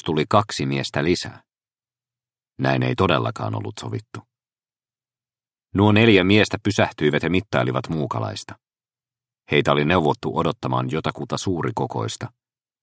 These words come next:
ja tämä tyyppi todella sopi määritelmään. Mies oli metri yhdeksänkymmentäviisi senttiä pitkä,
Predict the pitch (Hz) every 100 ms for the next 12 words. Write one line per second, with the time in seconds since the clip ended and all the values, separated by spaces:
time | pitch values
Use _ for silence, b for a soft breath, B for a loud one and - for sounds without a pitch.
0 | - 78 95 92 82 92 82 78 90 78
1 | 62 57 85 - 65 78 65 53 - -
2 | 50 50 - _ _ _ _ _ _ _
3 | _ _ 95 107 110 98 92 110 110 98
4 | 101 110 90 95 85 95 85 85 85 107
5 | 80 - 71 - 71 - 82 - - -